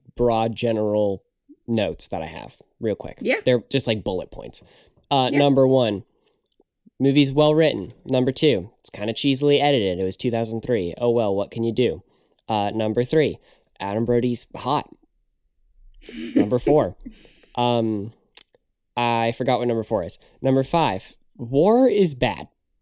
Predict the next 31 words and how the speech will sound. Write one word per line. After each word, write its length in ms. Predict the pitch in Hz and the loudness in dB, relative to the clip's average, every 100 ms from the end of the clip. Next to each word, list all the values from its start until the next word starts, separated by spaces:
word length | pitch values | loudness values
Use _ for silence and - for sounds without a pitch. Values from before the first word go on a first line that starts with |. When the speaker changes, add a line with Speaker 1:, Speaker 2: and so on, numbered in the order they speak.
| _ - | _ -4
Speaker 1:
I 140 | 135 | 0
think 240 | 156 160 - | 2 0 2
that 240 | 135 - - 131 | 0 0 -6 -2
we 120 | 131 | 0
should 180 | - 107 | 0 -2
just 480 | 117 - - _ - | -2 -2 -2 _ -2
say 160 | 135 | 0
that 180 | 123 113 | 0 0
now. 300 | 123 180 208 _ _ _ _ _ _ _ | 0 0 -2 _ _ _ _ _ _ _
Killing 240 | - 170 190 | 0 2 2
people? 460 | 233 294 285 240 _ _ - - _ _ _ _ - | 0 0 -2 -2 _ _ -20 -20 _ _ _ _ -4
Not 160 | 143 143 | -2 0
so 100 | 147 | 2
great. 300 | 151 127 - _ _ _ _ _ _ _ _ - | 2 2 -2 _ _ _ _ _ _ _ _ -4
That's 180 | 127 | -2
all 60 | 123 | 0
my 120 | 104 | -2
thoughts. 320 | - 82 - | -4 -10 -8
Thank 240 | - 92 - | -6 -8 -10
you. 180 | 82 - - | -18 -20 -10
Good 100 | 107 | -8
night. 220 | 87 - _ _ - | -8 -12 _ _ -18
Speaker 2:
Wow, 500 | 208 180 226 277 190 | -12 -6 -4 -4 -6
those 300 | 196 196 226 | -6 -6 -8
were, 600 | 214 208 202 196 190 113 - - | -10 -8 -8 -10 -10 -14 -18 -14
those 240 | 208 214 220 | -8 -8 -6
were 100 | 214 | -6
really, 260 | 208 202 | -6 -6
really 240 | 190 190 190 | -6 -6 -8
good. 400 | 196 170 160 - _ - | -8 -10 -12 -16 _ -8
Um, 580 | 180 170 170 165 220 | -6 -6 -8 -10 -12